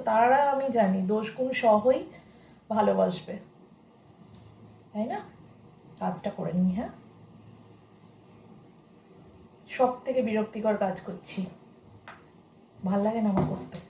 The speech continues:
এই যে ভালো লাগে না, এটা পছন্দ করি না, এইসব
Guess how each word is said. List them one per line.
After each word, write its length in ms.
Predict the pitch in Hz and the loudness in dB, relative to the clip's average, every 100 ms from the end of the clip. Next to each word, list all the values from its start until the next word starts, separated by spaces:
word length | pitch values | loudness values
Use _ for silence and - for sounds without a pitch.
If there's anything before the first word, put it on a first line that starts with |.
| - - - - - - - - - - 320 | -20 -20 -20 -20 -20 -20 -20 -20 -20 -14 -4
এই 60 | 320 | 0
যে 60 | 392 - 208 | 2 0 4
ভালো 220 | 247 277 311 | 6 8 8
লাগে 260 | 247 240 269 269 | 6 4 2 2
না, 80 | 247 220 214 | 2 0 -2
এটা 140 | 233 277 277 | -6 -4 -2
পছন্দ 400 | 226 - 262 269 294 | -2 -2 -2 0 0
করি 180 | 277 262 262 | 0 -2 -2
না, 80 | - - - - - - 359 190 156 - - - - - - - - - - - - - - - - - - - - - 330 | -4 -6 -14 -14 -8 -2 4 6 6 -2 -12 -20 -20 -20 -20 -20 -20 -20 -20 -20 -20 -20 -20 -20 -20 -20 -20 -20 -18 -4 -2
এইসব 220 | 320 | 2